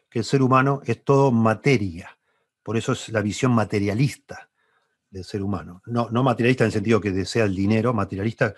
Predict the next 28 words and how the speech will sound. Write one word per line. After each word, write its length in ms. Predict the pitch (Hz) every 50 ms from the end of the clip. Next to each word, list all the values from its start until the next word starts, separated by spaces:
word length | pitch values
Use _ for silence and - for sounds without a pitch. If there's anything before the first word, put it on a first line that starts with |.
| - _ _ _ _
es 160 | - 107 95
que 120 | - - -
es 60 | -
todo 300 | - 135 135 127 117 110
materia. 640 | 95 101 98 98 - 147 120 92 87 82 87 - _ _ _ _ _ _ _ _ _ _ _ _
Y 80 | - 101
entonces 800 | 98 92 - 131 123 - - 131 113 - - - - - _ _ _ _ _ _ _ _ _ _ _ _ _ _ _ _ _
el 280 | _ - - 95 98 117
alma 480 | 156 180 165 143 117 107 107 110 110
que 140 | - - 92
no 80 | 95 107
existe 600 | 101 - - 151 127 - _ - 123 120 - _ _ _ _ _ _ _ _ _ _ _ _ _ _ _ _ _ _
es 520 | - 117 117 - - - - - - _ _ -
lo 180 | 98 104 -
que 80 | - 120
ellos 320 | 113 - 123 - - - -
identifican, 580 | 107 110 107 98 90 92 - 151 147 135 123
es 140 | 120 110 -
el 140 | 127 120 104
cerebro 640 | - - 127 123 147 147 120 104 110 117 120 - _ _ _ _ _ _ _
con 200 | - - 107 104
todas 180 | - 147 131 -
sus 180 | - 120 101
reacciones 460 | 87 113 110 107 - - 127 127 120
químicas, 720 | - - 143 123 127 127 123 - 127 117 - - - _ _
sus 300 | _ - - 104 - -
impulsos 600 | 113 113 110 - - 143 127 113 - 113 107 -
eléctricos, 680 | 123 127 135 123 - - 131 131 - 131 - - -